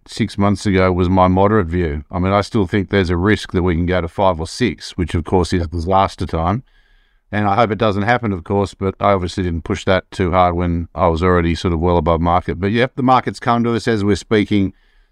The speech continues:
The money markets are pricing in a four point three percent cash rate. And I've actually revised mine down to four point three five just 'cause, you know,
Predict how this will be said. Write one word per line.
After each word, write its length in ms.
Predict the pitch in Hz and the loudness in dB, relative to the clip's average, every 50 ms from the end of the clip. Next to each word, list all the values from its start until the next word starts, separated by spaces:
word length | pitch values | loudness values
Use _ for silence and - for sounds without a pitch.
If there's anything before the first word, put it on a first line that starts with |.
| _ _ _ | _ _ _
The 80 | 101 98 | -4 0
money 200 | 104 107 107 107 | 2 2 2 2
markets 400 | 101 101 98 92 95 95 - - | 2 2 0 0 -2 -6 -10 -10
are 40 | |
pricing 420 | - - 101 98 92 - - 104 104 | -2 0 2 2 2 0 0 0 2
in 80 | 98 | 2
a 60 | 92 87 | 0 -2
four 240 | - 107 104 90 | 0 0 0 0
point 240 | - - 101 92 - | 0 0 -2 -2 0
three 160 | - 101 95 | 0 0 0
percent 320 | 85 92 - - 95 95 - | 0 -2 -2 -2 -4 -4 0
cash 280 | - 104 95 90 - | 0 0 0 0 0
rate. 280 | - 101 98 95 92 - _ _ | 0 2 2 2 2 -2 _ _
And 160 | 107 107 95 95 | -4 -2 0 2
I've 140 | 95 101 | 2 2
actually 300 | 98 90 85 - 98 90 | 2 0 -2 -4 -4 -2
revised 340 | 90 87 87 95 95 87 87 | -2 0 2 2 0 2 0
mine 180 | 101 95 90 85 | 0 0 0 2
down 200 | 90 92 92 90 | 2 2 2 0
to 80 | 87 | 0
four 180 | - - 95 87 | 0 0 -2 0
point 240 | - 92 87 80 - | 0 -2 -2 -2 0
three 160 | 98 90 85 | 0 -2 0
five 320 | - - 92 87 87 85 | 0 2 2 2 2 0
just 180 | - - 80 - | -2 -4 -6 -2
'cause, 320 | - 92 82 73 - - - | -2 -2 0 0 -4 -4 -2
you 80 | 90 82 | 0 0
know, 160 | 76 73 | 0 -2